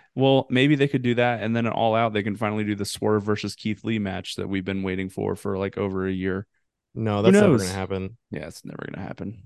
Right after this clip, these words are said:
Speaker 1: Um, let's see. M J F and Adam Cole, they had a
Speaker 2: Roddy's
Speaker 1: backstage
Speaker 2: upset.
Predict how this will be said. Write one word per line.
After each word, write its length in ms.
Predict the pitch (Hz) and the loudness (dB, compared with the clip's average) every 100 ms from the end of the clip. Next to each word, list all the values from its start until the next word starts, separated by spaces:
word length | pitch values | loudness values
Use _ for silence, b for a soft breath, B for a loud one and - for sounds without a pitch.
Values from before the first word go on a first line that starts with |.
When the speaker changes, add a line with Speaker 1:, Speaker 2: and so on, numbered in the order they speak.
| - | -10
Speaker 1:
Um, 600 | 113 123 127 123 120 113 - _ _ - | -4 -2 0 0 -2 -4 -10 _ _ -6
let's 240 | 113 - | -4 -4
see. 460 | - 110 101 95 95 B B _ 113 | -4 -2 0 -2 -6 B B _ -4
M 120 | 113 | 0
J 200 | 110 107 | 2 4
F 360 | 110 107 - | 4 0 -2
and 280 | 107 95 95 | -4 -4 -4
Adam 240 | 101 104 101 | -4 -4 -4
Cole, 680 | - 135 135 135 139 135 - _ _ _ | 0 2 4 4 2 0 -4 _ _ _
they 80 | - | -6
had 80 | 110 | -4
a 40 | |
Speaker 2:
Roddy's 360 | 107 95 107 214 | 0 0 2 0
Speaker 1:
backstage 180 | 101 98 | -4 -6
Speaker 2:
upset. 240 | 92 92 | -8 -8